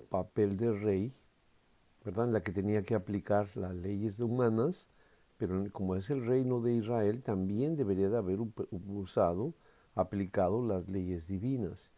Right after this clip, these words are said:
Y como padre, también debió haber u-, utilizado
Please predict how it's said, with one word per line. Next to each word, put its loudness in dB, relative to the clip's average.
Y 4
como 4
padre, 4
también 2
debió 4
haber 2
u-, 0
utilizado -2